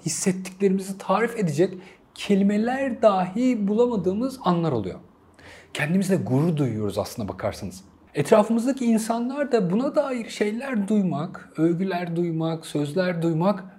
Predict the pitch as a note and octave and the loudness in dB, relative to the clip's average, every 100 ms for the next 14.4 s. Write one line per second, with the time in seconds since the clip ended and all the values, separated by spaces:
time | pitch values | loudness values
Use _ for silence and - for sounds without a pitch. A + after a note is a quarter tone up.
0 | _ - D#3+ D#3+ D#3 D#3 D3+ E3+ D3+ - | _ -6 -2 2 2 2 -2 -2 -2 -2
1 | G#2 - - - F2 F2 D#2+ - _ _ | -4 -4 -6 -10 -10 -10 -12 -20 _ _
2 | _ _ - - - F#3 G3+ G3 A3 - | _ _ -20 -14 0 2 4 2 -2 -4
3 | - _ - D3 A3+ - G#3 - E3+ D3+ | -14 _ -4 0 0 -2 -6 -2 -2 0
4 | D3+ C#3+ C#3 - - B2 G#2+ - A2+ - | 0 0 -2 -6 -2 -2 -2 -4 -6 -2
5 | A2 G#2+ G#2 G2+ F2+ - _ - - - | 0 0 -2 -4 -6 -12 _ -20 -8 -2
6 | D#3+ F3 - - - _ _ - A3 C4+ | 2 2 0 -12 -20 _ _ -4 -2 -2
7 | C4 A3+ F#3+ - - D#3 E3+ E3 F#3 F3+ | 0 0 0 -2 -4 2 2 4 2 4
8 | F3+ F3+ F3+ F#3 - - F3 A3 B3 G#3+ | 2 0 0 -2 -8 -4 -2 0 -4 -4
9 | - F#3 F#3+ F#3 E3 D#3+ G#3 G#3 - _ | -6 -6 -4 -2 -2 -4 -2 -4 -6 _
10 | _ - G#3+ - G3 G3 - F3+ E3 - | _ -4 -4 0 0 0 -6 -10 -8 -2
11 | F#3 C#3+ A#2+ G#2 - G2 F2+ - C3+ C#3+ | 0 0 0 -4 -6 -10 -8 -2 0 0
12 | C#3+ C#3+ D#3+ D#3 E3 D3+ E3+ F3+ F3 E3+ | -2 0 2 2 -2 -4 -6 -4 -2 -2
13 | D3+ D3+ C#3+ D#3+ D#3 D#3+ E3 D#3 C3 C3 | -2 -4 -4 -4 0 0 0 0 -2 -2
14 | C3 C#3+ D#3+ | 0 4 4